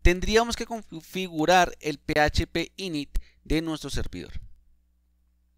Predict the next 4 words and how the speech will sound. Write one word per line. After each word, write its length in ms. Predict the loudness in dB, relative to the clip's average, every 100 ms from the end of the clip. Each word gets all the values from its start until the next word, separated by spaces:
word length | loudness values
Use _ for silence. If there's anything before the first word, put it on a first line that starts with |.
| _ _ _ _ -20 -20 _ _ -6
Encontramos 460 | 0 4 4 4
las 100 | 0
diferentes 540 | 0 -2 2 6 6 6
claves 380 | 4 4 2